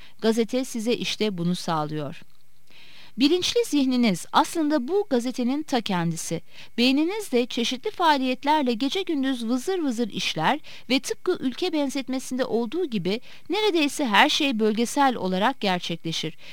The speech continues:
Küçük gruplar sürekli olarak kararlar alır ve diğer gruplara mesajlar gönderir. Bu küçük etkileşimlerden daha büyük koalisyonlar ortaya çıkar. Zihinsel bir manşet okuduğunuzda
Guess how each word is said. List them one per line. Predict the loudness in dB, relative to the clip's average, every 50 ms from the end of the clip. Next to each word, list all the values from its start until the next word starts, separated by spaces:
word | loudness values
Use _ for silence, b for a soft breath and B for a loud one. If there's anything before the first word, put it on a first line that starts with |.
| B B B
Küçük | -6 -6 -6 -6 -4 -2
gruplar | -2 -2 -2 2 4 4 4 4
sürekli | 4 0 -4 -4 -4 -4 -2 0 0
olarak | 2 2 2 2 2 0 0 0
kararlar | 0 2 4 4 4 4 4 2 2 2
alır | 0 -2 -2 0 0 0 0 -2 B B B B 0
ve | 0 2
diğer | 4 4 4 4 4 0
gruplara | -2 -2 -4 -4 -2 -2 0 0 0 0
mesajlar | 0 0 0 2 2 2 2 2 0 0 0 0
gönderir. | -2 -2 -2 -2 -2 -4 -4 -4 -6 -6 -8 B B B B B B -2
Bu | -2 -2 -2
küçük | -2 -6 -4 -4 -4 -2 -2
etkileşimlerden | -2 -2 -2 -2 -2 0 0 -2 -2 0 2 2 4 4 4 4 4 2 2 0 b b b b -2
daha | -2 0 0 0 0 2
büyük | 2 2 2 2 0
koalisyonlar | 0 2 4 4 2 2 -2 -2 0 0 2 2 4 4 4 2
ortaya | 2 2 0 -2 -2 -2 -4 -4
çıkar. | -2 -4 -4 -2 0 0 0 -2 -4 B B B B B
Zihinsel | B 2 2 4 4 4 2 0 0 0 0 0 2
bir | 0 0 0
manşet | 2 2 2 2 2 2 0 0 -2 -2
okuduğunuzda | -6 -6 -4 -4 -4 -2 -2 0 0 -2 -2 -2 2 4 4 4